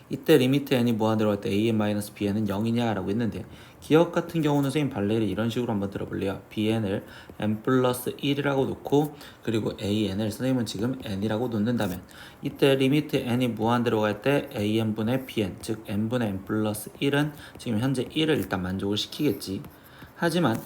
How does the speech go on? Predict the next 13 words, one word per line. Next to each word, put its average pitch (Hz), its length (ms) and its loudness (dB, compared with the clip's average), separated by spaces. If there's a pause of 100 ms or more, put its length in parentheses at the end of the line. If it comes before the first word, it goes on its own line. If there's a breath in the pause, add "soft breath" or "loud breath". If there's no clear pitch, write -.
(200 loud breath)
이때 131 380 2
거기 120 220 2
상태에서 123 460 0
지금 123 240 0
리미트 117 460 0
N이 113 240 2
무한대로 110 560 2
갈 95 220 -2
때 143 200 0 (380 loud breath)
비엔, 117 380 0 (280 loud breath)
그럼 117 320 0 (180)
에이엔은 117 760 2
N, 104 260 0